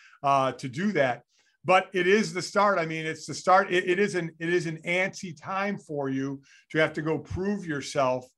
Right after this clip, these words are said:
you know, in front of a new group. You went from the high of, of either getting drafted or sometimes, you know, not drafted, obviously, but, but being that upperclassman now to being a rookie and learning how a whole new league works. And,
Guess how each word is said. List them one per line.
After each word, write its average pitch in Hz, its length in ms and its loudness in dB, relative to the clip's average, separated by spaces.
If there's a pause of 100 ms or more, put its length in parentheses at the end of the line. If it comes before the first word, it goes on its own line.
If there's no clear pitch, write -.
(280)
you 151 120 -2
know, 156 200 0
in 156 80 -6
front 170 240 -2
of 151 80 -4
a 156 60 -6
new 165 220 -2
group. 165 300 -2
You 151 120 -4
went 156 180 -4
from 147 160 -10
the 135 80 -4
high 160 340 0
of, 143 220 -4 (380)
of 143 400 0
either 175 260 -2
getting 156 380 -2
drafted 156 560 0
or 143 80 -2
sometimes, 151 480 -6
you 175 80 -8
know, 147 120 -4
not 147 280 -2
drafted, 127 340 -8
obviously, 127 480 -6
but, 131 240 -8 (340)
but 151 240 0
being 160 380 -2
that 143 240 0 (100)
upperclassman 165 840 -2
now 151 200 2
to 143 80 -2
being 151 460 -2 (280)
a 147 80 -2
rookie 151 440 -2
and 135 160 -4
learning 156 240 -4
how 139 240 0
a 127 80 -6
whole 160 300 -6
new 151 240 -6
league 147 460 -8
works. 156 440 -4
And, 120 180 -8